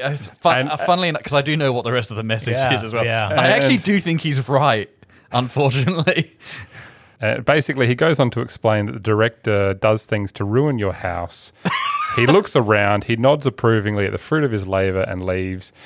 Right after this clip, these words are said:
Speaker 2: You're left speechless, wondering what the heck just happened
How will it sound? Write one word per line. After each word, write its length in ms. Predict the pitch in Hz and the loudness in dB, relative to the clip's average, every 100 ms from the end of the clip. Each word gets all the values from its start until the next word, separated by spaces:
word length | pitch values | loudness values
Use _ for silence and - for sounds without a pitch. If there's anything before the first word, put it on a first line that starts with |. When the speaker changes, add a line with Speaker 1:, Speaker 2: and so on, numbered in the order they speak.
| - - _ | -20 -20 _
Speaker 2:
You're 120 | 113 | -2
left 240 | 113 147 160 | 4 4 2
speechless, 560 | - 110 107 - 98 | 0 0 0 0 -2
wondering 300 | 117 107 104 | 0 0 2
what 160 | 110 - | 2 2
the 80 | 110 | 0
heck 260 | - 107 | 0 -2
just 200 | - 98 | -2 -4
happened 560 | - 95 - 98 92 - | -2 -2 0 -2 -4 -8